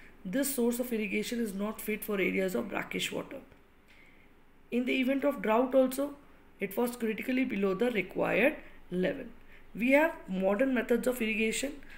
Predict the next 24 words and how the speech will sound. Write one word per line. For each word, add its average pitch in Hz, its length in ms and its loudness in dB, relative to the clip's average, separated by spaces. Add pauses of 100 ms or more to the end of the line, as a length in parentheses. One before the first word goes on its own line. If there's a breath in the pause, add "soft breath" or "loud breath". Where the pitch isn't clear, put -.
(220 loud breath)
One 196 240 0
is 202 80 -2
sprinkler 190 540 2
irrigation 254 580 2 (480 loud breath)
and 254 240 2 (280)
drip 240 280 2
irrigation. 175 640 -2 (320 loud breath)
Sprinkler 240 540 4
irrigation, 277 640 2 (560)
you 202 120 -4
can 240 200 0
see 240 180 -2
the 240 100 0
picture. 240 440 -2 (460 loud breath)
Under 220 200 0
the 262 100 0
sprinkler 240 460 2
irrigation, 262 600 2 (580 loud breath)
overhead 247 420 6
irrigation, 247 720 0
this 214 160 0
type 226 240 -2
of 226 160 -4
irrigation, 220 540 -2